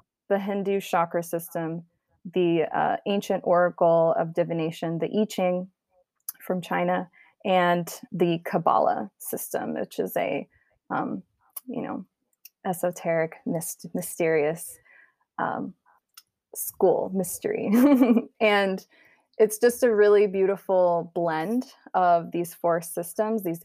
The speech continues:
ancient sciences, so that we can really understand our unique, differentiated potential, 'cause we each have really, really unique, um, I don't know if I wanna call it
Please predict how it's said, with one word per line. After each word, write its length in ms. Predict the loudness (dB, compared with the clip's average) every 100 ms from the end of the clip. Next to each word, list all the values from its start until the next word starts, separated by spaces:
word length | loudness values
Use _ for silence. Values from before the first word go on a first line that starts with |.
| -10
ancient 440 | -8 -6 -6 -6
sciences, 840 | -6 -6 -4 -6 0 2 2 -2 -12 _ _ _
so 160 | -4 2
that 160 | 4
we 120 | 4 4
can 200 | 4 4
really 320 | 4 4 2
understand 1160 | 0 2 0 0 -8 -6 -2 -2 -2 -4 -8 -20 _ _ _ _ _
our 500 | 4 6 6 4 0 -8 -8
unique, 580 | -6 -6 -6 -8 -12 -20 _
differentiated 880 | -4 -4 -2 -6 -6 -4 -2 -2 -6
potential, 680 | -12 -10 -10 -6 -8 -8 -12 _
'cause 160 | -8 -4
we 120 | -6
each 400 | -2 -2 -2 -8
have 520 | -4 0 4 4 0 -8
really, 760 | -4 2 6 6 8 6 4 0 _ _ -4
really 500 | 2 4 4 4 0
unique, 800 | -2 -4 -4 -6 -8 -12 -20 _ _ _ _ _
um, 360 | -4 -2 -4 -6 -2
I 140 | 0
don't 260 | 2 0 0
know 160 | 0
if 120 | 0
I 80 | 0
wanna 240 | 0 0 -4
call 340 | 2 4 4
it 160 | 2